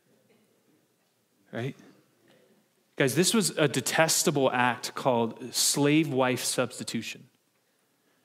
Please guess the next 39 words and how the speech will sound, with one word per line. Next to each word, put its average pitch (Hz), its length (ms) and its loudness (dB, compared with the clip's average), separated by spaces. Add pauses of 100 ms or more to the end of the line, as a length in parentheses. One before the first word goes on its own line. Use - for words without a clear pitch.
(120)
And 123 180 -2
it, 135 100 0
it's 135 200 0
something 185 340 2
that 139 120 0
the 131 80 -2
Bible 131 280 4
does 113 200 -2
not 135 260 2
in 139 100 0
any 139 160 2
way 120 200 0
celebrate. 117 580 2 (420)
You 135 80 -6
gotta 147 140 6
remember, 139 260 4
just 135 220 0
because 170 220 2
something 139 240 0
happens 127 400 2
in 120 40 2
the 117 60 2
Bible 113 240 2
doesn't 117 220 0
make 110 120 0
it 101 80 -4
right. 95 300 -4 (320)
<laughs> - 80 -6 (800)
Right? 117 140 -12
There 120 140 4
are 113 40 4
things 147 360 2
that 127 100 2
are, 113 120 2
that, 117 360 -4
that 123 120 0
are 117 100 2
morally 139 520 6
upstanding, 127 680 0